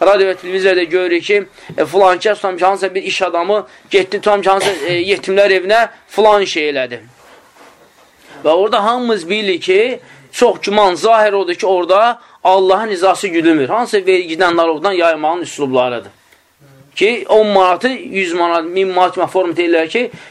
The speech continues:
güya belə bir şey olub və nə eləsinlər? Özlərinin,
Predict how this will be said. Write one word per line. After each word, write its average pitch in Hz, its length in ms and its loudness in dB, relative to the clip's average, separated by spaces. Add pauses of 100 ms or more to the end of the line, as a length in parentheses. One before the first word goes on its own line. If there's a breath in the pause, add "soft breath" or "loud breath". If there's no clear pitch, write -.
güya 247 200 0
belə 202 340 0
bir 190 100 -4
şey 202 180 -2
olub 226 180 -2
və 190 140 4
nə 196 120 0
eləsinlər? 160 680 -2 (440 soft breath)
Özlərinin, 180 840 2